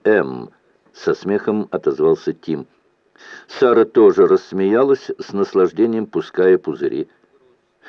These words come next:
«Мы уже почти дома, милая»,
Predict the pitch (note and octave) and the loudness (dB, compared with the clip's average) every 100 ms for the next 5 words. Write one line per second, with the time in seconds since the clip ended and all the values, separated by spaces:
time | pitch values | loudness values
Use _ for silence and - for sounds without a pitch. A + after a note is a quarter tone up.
0 | - - F2+ B2 A#2 C3 D3 C3+ C3 - | -20 -8 2 4 6 6 6 4 2 -2
1 | C3+ B2 B2 E3 E3+ D#3+ C#3+ D#3 D#3 B2 | -4 0 2 2 2 -2 -4 -2 2 4
2 | G2+ | 4